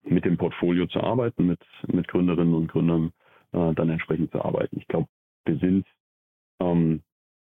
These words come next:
deswegen auch in zwei unterschiedlichen Phasen nochmal, quasi zwei unterschiedlichen Vehikeln aufgestellt als Amster. Das heißt, wir haben ein unabhängiges Investment-Team,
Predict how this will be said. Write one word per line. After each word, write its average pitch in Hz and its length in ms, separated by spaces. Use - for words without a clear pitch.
deswegen 92 520
auch 85 300
in 90 360
zwei 85 140
unterschiedlichen 87 960
Phasen 90 480
nochmal, 80 600
quasi 78 300
zwei - 80
unterschiedlichen 85 460
Vehikeln 87 540
aufgestellt - 640
als 78 140
Amster. 90 320
Das 82 140
heißt, 85 200
wir 78 80
haben 82 120
ein 85 100
unabhängiges 87 640
Investment-Team, 92 840